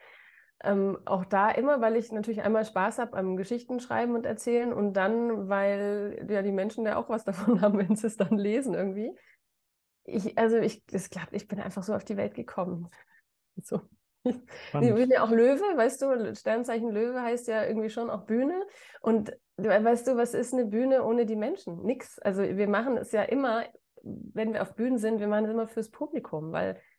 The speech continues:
Speaker 1: klar,
Speaker 2: Ja.
Speaker 1: für mich alleine, ich hab heute einen, einen Song entdeckt, den ich, äh, vor ein paar Jahren mal mit meiner Band, mit meiner damaligen Band aufgenommen hab und dann hab ich den nochmal mitgeschmettert und das hat auch Spaß gemacht,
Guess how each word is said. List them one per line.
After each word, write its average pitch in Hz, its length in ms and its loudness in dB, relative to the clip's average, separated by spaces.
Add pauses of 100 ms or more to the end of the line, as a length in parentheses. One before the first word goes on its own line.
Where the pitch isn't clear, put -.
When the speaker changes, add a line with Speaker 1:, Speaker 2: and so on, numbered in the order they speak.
Speaker 1:
klar, 277 180 4
Speaker 2:
Ja. - 40 2
Speaker 1:
für 226 100 0
mich 214 160 0
alleine, 285 400 4 (220)
ich 233 80 0
hab 226 80 -4
heute 285 220 2
einen, 254 140 -2
einen 233 100 -2
Song 285 200 -4
entdeckt, 262 380 -6
den 247 100 -2
ich, 247 200 -8
äh, - 200 -8
vor 226 160 -8
ein 220 100 -6
paar 214 100 -4
Jahren 214 260 0
mal 220 100 2
mit 214 140 -2
meiner 202 200 0
Band, 233 400 -2
mit 208 220 -4
meiner 185 240 -2
damaligen 202 420 0
Band 202 220 0
aufgenommen 202 420 -2
hab 196 160 -6
und 196 100 -4
dann 196 140 2
hab 208 80 2
ich 208 100 -4
den 202 120 0
nochmal 196 220 0
mitgeschmettert 220 720 -2 (360)
und 233 200 4
das 226 120 6
hat 254 180 0
auch - 160 2
Spaß 202 340 0
gemacht, 277 240 -2